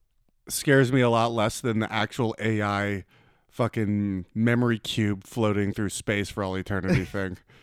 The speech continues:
Speaker 2: Last Answer, Isaac Asimov. I keep
Speaker 1: Fuck.
Speaker 2: telling you to read it.
Speaker 1: I don't
Speaker 2: Uh,
Speaker 1: wa-, I don't wanna wake up in the middle of the night like you do thinking about it. <laughs>
Speaker 2: Or
Speaker 1: End of the
Speaker 2: another,
Speaker 1: world.
Speaker 2: another good one is I Have No Mouth and I Must Scream.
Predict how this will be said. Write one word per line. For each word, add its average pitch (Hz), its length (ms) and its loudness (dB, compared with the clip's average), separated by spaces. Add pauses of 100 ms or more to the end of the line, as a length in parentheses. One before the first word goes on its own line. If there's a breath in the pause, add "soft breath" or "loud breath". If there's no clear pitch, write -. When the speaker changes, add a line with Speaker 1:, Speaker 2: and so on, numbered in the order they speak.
(640 soft breath)
Speaker 2:
Last 151 320 0
Answer, 156 340 -2
Isaac 123 260 -4
Asimov. 127 420 -2
I - 20 -8
keep 101 80 -6
Speaker 1:
Fuck. 113 260 4
Speaker 2:
telling 135 220 -2
you 135 80 -2
to 123 80 -2
read 127 160 -2
it. 107 140 -8 (1300 soft breath)
Speaker 1:
I 160 220 4
don't 202 120 10
Speaker 2:
Uh, - 20 8
Speaker 1:
wa-, 151 60 6
I 127 100 4
don't 175 100 6
wanna 175 160 8
wake 113 260 4
up 131 120 2
in 123 40 0
the 110 60 2
middle 110 220 2
of 107 60 2 (100)
the 104 40 2
night 104 120 0
like 98 180 -4
you 98 160 -2
do 101 160 0
thinking 110 400 4
about 160 200 10
it. - 1120 2
<laughs> - 920 -20
Speaker 2:
Or 160 140 4
Speaker 1:
End 165 120 4
of 170 140 8
the 220 60 6
Speaker 2:
another, 214 80 8
Speaker 1:
world. 202 120 0
Speaker 2:
another 156 420 6
good 147 200 2
one 143 200 0
is 135 140 -4
I 131 220 0
Have 139 180 2
No 139 120 -2
Mouth 127 300 0
and 127 100 -2
I 120 100 -2
Must 120 200 -4
Scream. 120 480 -6